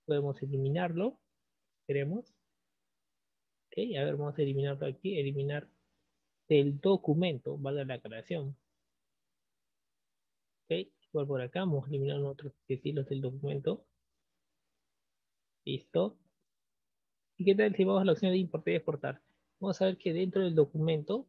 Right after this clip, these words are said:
se encuentran justamente los estilos que hemos eliminado. ¿Sí? Eh,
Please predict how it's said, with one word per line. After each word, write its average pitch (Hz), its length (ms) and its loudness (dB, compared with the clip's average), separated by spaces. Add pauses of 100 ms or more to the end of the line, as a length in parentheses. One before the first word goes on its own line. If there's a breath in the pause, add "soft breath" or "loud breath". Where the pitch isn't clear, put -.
(100)
se - 140 -12
encuentran 160 320 -2
justamente 165 400 -8
los 151 140 0
estilos 151 380 -4
que 147 100 -6
hemos 143 260 -2
eliminado. 165 520 0 (880)
¿Sí? 269 220 0 (1160)
Eh, 196 360 4